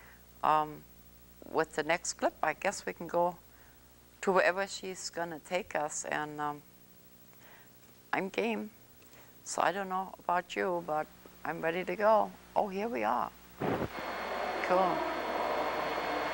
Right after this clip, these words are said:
This is actually a church. And, uh, of course, she cannot talk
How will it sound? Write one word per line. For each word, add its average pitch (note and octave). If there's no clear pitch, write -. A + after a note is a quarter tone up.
This -
is -
actually A3+
a F#3
church. G#3
And, F3+
uh, E3
of -
course, -
she A#3
cannot G#3+
talk G3